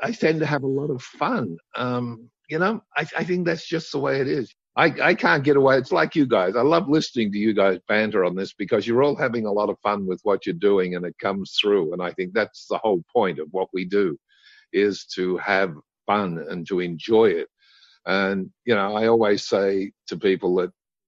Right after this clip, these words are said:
the first time I wake up at four o'clock in the morning and I've gotta be on the set at five thirty to have makeup and roll out of bed and go, "Ah, for God's sake, do I have to get up at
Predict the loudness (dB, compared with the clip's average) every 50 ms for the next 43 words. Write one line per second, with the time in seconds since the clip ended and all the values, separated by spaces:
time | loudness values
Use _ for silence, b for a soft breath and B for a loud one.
0 | _ _ _ -6 -6 -2 2 4 4 4 2 2 0 2 2 2 2 2 0 2
1 | 2 2 0 0 0 -2 -4 -4 -8 -6 -2 -2 -2 0 -2 -2 0 0 0 0
2 | -2 -4 -4 -4 -4 -4 -2 -2 -2 -2 -2 -4 -6 -4 -4 -6 -6 -2 -2 -2
3 | -2 -2 -2 0 0 0 0 -2 -4 -8 -12 -14 -16 -6 -2 -2 0 0 -2 -4
4 | -6 -8 _ _ _ 0 0 0 0 -2 -4 -4 _ 0 0 0 0 -2 -4 -6
5 | -6 -8 -12 -10 -8 -6 -4 -4 -4 -4 -4 -6 -6 -6 -6 -6 -6 -6 -6 -6
6 | -6 -6 -6 _ B B B B B B B B B _ _ -4 -4 -2 2 2
7 | 4 4 4 4 4 4 4 2 0 0 2 2 2 2 0 -2 -6 -6 -6 -4
8 | -4 -4 -6 -8 -8 -8 -8 -8 -8 -8 -10 -10 -12 -12 -12 -12 -12 -8 -8 -6
9 | -6 -6 -8 -6 -6 -4 -4 -4 -4 -6 -6 -6 -4 -4 -6 -6 _ -6 -6 -2
10 | -2 0 0 0 -2 -4 -8 -12